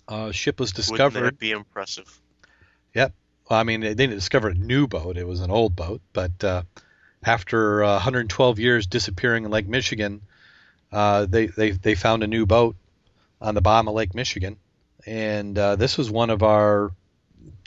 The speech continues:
Speaker 1: some, somebody I know on my, on my friends list. I don't have a huge friends list on Facebook, but somebody's on there. It was, uh, Jitka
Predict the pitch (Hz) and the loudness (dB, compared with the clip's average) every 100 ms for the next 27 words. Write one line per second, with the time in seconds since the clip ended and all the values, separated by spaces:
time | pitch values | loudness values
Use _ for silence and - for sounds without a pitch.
0 | 131 104 143 131 - 113 - 156 135 120 | -6 2 2 0 -6 0 2 6 6 6
1 | 135 107 98 117 101 104 98 92 110 95 | 4 0 -6 -6 -6 -4 -6 -6 -6 -6
2 | 90 117 98 95 107 101 98 98 82 - | -4 -6 -4 -6 -6 -6 -4 -4 -6 -6
3 | 139 120 - 87 82 90 - 85 - 98 | -6 -6 -8 -8 -6 -6 -6 -8 -6 -6
4 | 90 123 - 98 87 - - - - - | -6 -8 -8 -10 -12 -14 -20 -20 -16 -6
5 | 107 101 101 107 104 90 95 95 87 92 | -2 2 2 2 0 0 0 2 2 6
6 | 92 87 123 - 131 107 92 | 6 6 4 2 4 6 4